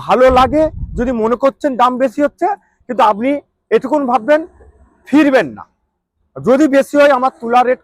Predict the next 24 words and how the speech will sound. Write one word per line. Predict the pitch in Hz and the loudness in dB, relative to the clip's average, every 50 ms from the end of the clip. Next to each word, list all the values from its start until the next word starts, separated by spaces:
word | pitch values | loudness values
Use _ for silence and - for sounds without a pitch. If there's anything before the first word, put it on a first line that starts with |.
| _ - | _ -6
কম | 202 214 220 226 214 233 | -4 -4 -4 -2 -4 -4
বেশি | 240 214 - 233 190 | -4 -4 -4 -4 -2
হলেও | 202 233 254 247 226 | 0 0 0 0 0
আমি | 214 220 - _ - | -2 -6 -8 _ -8
করে | 156 139 123 104 | -8 -8 -8 -10
দেবো, | 98 92 _ _ _ _ _ _ _ _ _ - | -14 -20 _ _ _ _ _ _ _ _ _ -4
কারণ | 190 196 190 190 | -2 0 0 0
আমরা | 208 226 269 302 330 339 _ _ _ _ _ _ _ _ _ _ - - _ - | 2 2 2 2 2 -2 _ _ _ _ _ _ _ _ _ _ -20 -10 _ 0
ব্যবসাদার, | 165 165 139 - - 165 127 113 98 82 _ _ _ _ _ _ _ _ _ | 0 0 0 -2 -6 -8 -8 -8 -10 -14 _ _ _ _ _ _ _ _ _
ব্যবসা | 151 151 151 135 _ - 175 - - | -4 -4 -4 -4 _ -8 -8 -6 -6
করতে | 156 147 - - 165 165 | -6 -6 -6 -6 -6 -4
জানি, | 180 185 233 240 _ - | -4 -4 -6 -10 _ -8
কম | 147 160 170 170 151 | -6 -6 -6 -4 -2
লাভ | 156 160 160 165 | 0 0 0 0
হোক, | 220 247 - _ - - - _ - - - - - - | -2 -2 -2 _ -20 -20 -20 _ -20 -20 -20 -20 -18 -4
সোলটা | - 254 294 285 247 247 247 190 214 | 0 2 2 2 2 0 -2 0 -2
করতে | 196 - _ - 156 | -4 -4 _ -8 -6
হবে, | 135 120 117 107 - _ _ _ _ - - | -6 -6 -8 -10 -16 _ _ _ _ -10 -2
সেলটা | - 240 262 247 196 254 240 - | 0 0 0 0 0 -4 -2 -2
করতে | 220 214 - - 220 | -4 -6 -4 -2 -2
হবে। | 226 240 294 311 311 196 196 208 - - - | 0 2 0 0 0 -4 -12 -4 -2 -2 -2
আপনি | - 233 240 247 233 220 | -2 -2 -2 0 0 0
আসুন, | - - 294 311 359 370 - - - - - _ _ _ - - - - - | 2 0 0 -2 -2 -4 -8 -14 -14 -16 -16 _ _ _ -20 -18 -12 -6 -2
কি | - 302 | 0 2